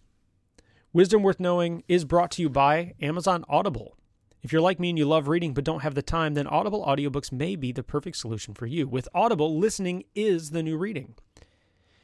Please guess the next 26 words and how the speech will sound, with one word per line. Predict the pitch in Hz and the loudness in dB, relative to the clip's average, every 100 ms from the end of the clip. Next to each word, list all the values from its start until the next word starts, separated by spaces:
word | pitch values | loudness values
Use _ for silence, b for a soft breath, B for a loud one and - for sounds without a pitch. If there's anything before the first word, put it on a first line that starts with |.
| b | b
You | 151 | -4
can | 147 | 0
pop | 139 185 185 | 4 4 4
in | |
your | 170 160 | 0 0
earbuds | 170 175 165 165 | 0 -2 0 -2
and | 143 | -2
discover | 131 - 160 143 | -6 -4 -4 -2
the | 131 | -2
next | 156 160 - | -4 -6 -8
exciting | 135 156 139 127 | -6 -4 -4 -4
adventure | 123 127 143 175 | -4 -6 -6 -8
or | 180 220 180 | -2 0 0
expand | - 135 117 | -2 -6 -4
your | |
knowledge | 107 104 104 | -6 -6 -6
from | 123 | -6
any | 123 117 | -6 -6
P | - - 196 | -8 -8 -6
C, | - 170 156 | -6 -6 -6
Mac, | 117 117 117 - | -4 -4 -6 -6
Android, | 156 156 170 156 | -6 -4 -4 -4
Alexa, | 117 127 - | -6 -6 -8
or | 139 143 170 | -8 -6 -6
Apple | 117 110 113 | -8 -12 -10
device. | 117 151 - - | -4 -4 -6 -14